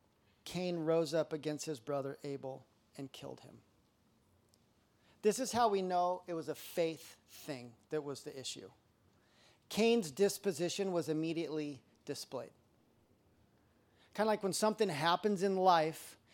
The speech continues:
and the way we respond, Jesus says, "Out of the heart, out of the abundance of the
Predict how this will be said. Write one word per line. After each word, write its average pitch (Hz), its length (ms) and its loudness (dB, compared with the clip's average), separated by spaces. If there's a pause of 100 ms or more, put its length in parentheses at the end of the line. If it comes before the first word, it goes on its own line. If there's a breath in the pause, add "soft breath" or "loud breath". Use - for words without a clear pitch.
(160 loud breath)
and 175 160 2
the 170 60 6
way 185 340 10
we 180 440 0
respond, 180 960 0
Jesus 226 320 2
says, 185 220 4 (100)
"Out 226 220 8
of 190 140 4
the 185 120 8
heart, 202 360 -2
out 214 180 6
of 208 140 -2
the 190 140 2
abundance 214 520 2
of 190 160 0
the 160 300 6